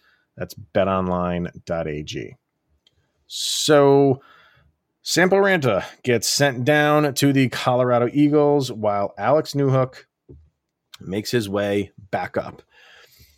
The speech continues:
I had been behind Ranta. Um, I thought he had played solid. I didn't think he had, he had really, uh, gone over,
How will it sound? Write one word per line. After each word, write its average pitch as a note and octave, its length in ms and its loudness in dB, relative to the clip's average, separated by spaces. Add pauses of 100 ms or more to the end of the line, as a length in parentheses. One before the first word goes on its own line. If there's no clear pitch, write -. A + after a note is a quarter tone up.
(680)
I F3 180 2
had G#3 260 -2
been E3 440 -2
behind C#3+ 600 0
Ranta. F#2 460 -8 (880)
Um, A2+ 640 -4 (400)
I B2+ 120 -2
thought C#3 300 -2
he C3+ 160 0
had B2+ 220 -2
played B2 540 -2 (880)
solid. G#2+ 680 -8 (280)
I G#2 100 -2
didn't G#2 240 -8
think G#2 220 -4
he G2 180 -12
had, F2+ 260 -6
he G#2 120 -6
had F2+ 260 -4
really, G2+ 520 -2 (580)
uh, F2+ 540 -4 (920)
gone A2+ 300 0
over, A2+ 800 0